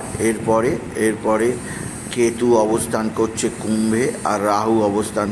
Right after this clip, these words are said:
করছে মীনে। এবার আসুন দেখে নিই বৃশ্চিক রাশি আজ অর্থাৎ তেইশে আষাঢ়, আটই জুলাই সোমবারের রাশিফল। আজকের দিনটা বৃশ্চিক রাশির জীবনে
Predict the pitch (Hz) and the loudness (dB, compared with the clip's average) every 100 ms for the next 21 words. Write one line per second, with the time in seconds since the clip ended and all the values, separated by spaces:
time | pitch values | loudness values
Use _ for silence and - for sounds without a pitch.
0 | - 104 - 104 98 110 107 92 - - | -2 -4 -2 -2 0 0 0 -2 -6 -10
1 | - - - - 123 160 180 147 139 113 | -12 -12 -8 0 2 2 2 -2 -2 -2
2 | 107 107 107 107 92 117 120 123 113 110 | -2 -2 -2 -2 -2 -2 -2 -4 -4 0
3 | 98 98 - 101 98 - - - - 107 | 0 -2 -4 -6 -8 -12 -14 -12 -4 -2
4 | 110 113 - - - - - 110 - 120 | 0 0 -2 -6 -8 -10 -4 -4 -2 -2
5 | 110 - - - - - - - - 131 | -4 -4 -10 -8 -8 -10 -14 -14 -6 2
6 | 127 135 - 143 107 101 104 104 - 101 | 2 2 0 0 0 -2 -2 -2 0 0
7 | 113 151 131 107 104 104 101 - 120 139 | 0 -2 -2 0 0 0 -2 -4 0 0
8 | 123 104 98 101 101 98 92 - 117 90 | 2 0 0 0 0 0 0 -2 -4 -4
9 | 95 - - - - - - 117 120 123 | -4 -6 -10 -8 -8 -4 -2 0 0 -2
10 | 120 123 123 131 101 117 - - 110 113 | 0 0 2 2 0 -2 -2 -4 0 2
11 | 107 117 120 110 107 110 120 117 | 0 0 -2 -2 -2 2 2 2